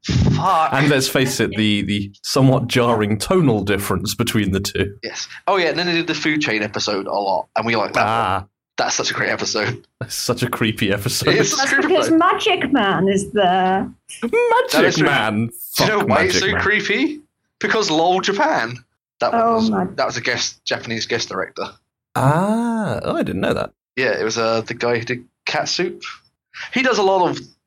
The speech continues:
Speaker 1: the weird abstract anime.
Speaker 2: Okay.
Speaker 1: You know? So if you
Speaker 2: Hence
Speaker 1: look
Speaker 2: the
Speaker 1: at
Speaker 2: weirdness and the abstractness.
Speaker 1: Yes. And
Speaker 3: Well,
Speaker 1: it
Speaker 3: it didn't
Speaker 1: once
Speaker 3: seem that out of place.
Speaker 1: For Adventure Time, no, but when,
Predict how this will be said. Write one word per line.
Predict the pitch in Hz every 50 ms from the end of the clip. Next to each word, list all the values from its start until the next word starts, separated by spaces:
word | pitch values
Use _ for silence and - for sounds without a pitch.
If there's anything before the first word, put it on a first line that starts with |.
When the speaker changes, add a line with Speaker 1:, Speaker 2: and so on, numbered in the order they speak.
| _ _ _ -
Speaker 1:
the | 143
weird | 131 131 147 139 135 131 127
abstract | - 113 117 107 - - - 101 - - - 107
anime. | 95 95 90 82 - - - - - - - - _ _ _ _ _ _ -
Speaker 2:
Okay. | 139 180 294 392 392 - - 98 82 67 - - - - _ _ _ _ _ _ -
Speaker 1:
You | 110
know? | 104 104 110 113 120 - _ _ _ _ _ _ _ -
So | - 127 120
if | 117
you | 120 135
Speaker 2:
Hence | 156 151
Speaker 1:
look | 151
Speaker 2:
the | 143 127
Speaker 1:
at | 127
Speaker 2:
weirdness | 135 135 139 131 131 135 135 139 -
and | 160 151
the | 156 165
abstractness. | 180 196 180 - - 302 330 - - - - 98 147 - - - - - - -
Speaker 1:
Yes. | - - - - - - - -
And | 123 - 254
Speaker 3:
Well, | 269 277 294
Speaker 1:
it | 311
Speaker 3:
it | 302
didn't | - 339 403 -
Speaker 1:
once | 208 -
Speaker 3:
seem | - 294 285 262 240 247 -
that | 247 247 - -
out | - 240 226 - -
of | 214 208 202 -
place. | - 208 208 180 160 160 160 - - - _ _ _ _ _ -
Speaker 1:
For | - - 277
Adventure | 262 294 285 - - -
Time, | 175 165 165
no, | 185 175 135
but | 127 123
when, | 151 165 175 165 160 -